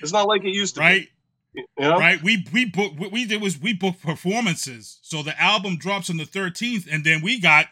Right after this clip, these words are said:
Speaker 2: we hit the road. <laughs> We,
Speaker 1: Exactly.
Speaker 2: we gone. <laughs> We out promoting because we're
Speaker 1: Yep.
Speaker 2: like, "Well, they haven't heard, nobody's heard this music. So we gotta get out there and start hitting them with this new music and telling them how to get it." So we,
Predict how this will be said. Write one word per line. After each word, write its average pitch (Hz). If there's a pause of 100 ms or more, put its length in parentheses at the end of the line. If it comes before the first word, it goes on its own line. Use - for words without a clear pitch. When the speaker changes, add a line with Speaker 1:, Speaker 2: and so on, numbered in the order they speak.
Speaker 2:
we 220
hit 202
the 208
road. 196 (200)
<laughs> - (640)
We, 226
Speaker 1:
Exactly. 185
Speaker 2:
we 226
gone. 277 (200)
<laughs> 240
We 214
out 247
promoting 202 (260)
because 190
we're 226
Speaker 1:
Yep. -
Speaker 2:
like, 185
"Well, 165
they 233
haven't 196
heard, 196
nobody's 214
heard 214
this 190
music. 208 (340)
So -
we 254
gotta 196
get 175
out 180
there 190
and 156
start 175
hitting 196
them 185
with 190
this 190
new 190
music 190 (340)
and 156
telling 185
them 180
how 190
to 175
get 226
it." 220
So 147
we, 180